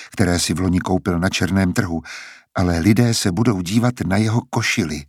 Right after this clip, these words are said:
Pro každodenní použití akademie naštěstí poskytovala žákům uniformy. Na dnešní slavnost se nicméně studenti měli podle pokynů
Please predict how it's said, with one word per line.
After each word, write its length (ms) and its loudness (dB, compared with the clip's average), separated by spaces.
Pro 140 2
každodenní 560 4
použití 720 0
akademie 640 2
naštěstí 520 0
poskytovala 680 0
žákům 480 2
uniformy. 640 0
Na 180 4
dnešní 480 4
slavnost 540 2
se 140 0
nicméně 640 2
studenti 600 4
měli 260 2
podle 280 0
pokynů 640 4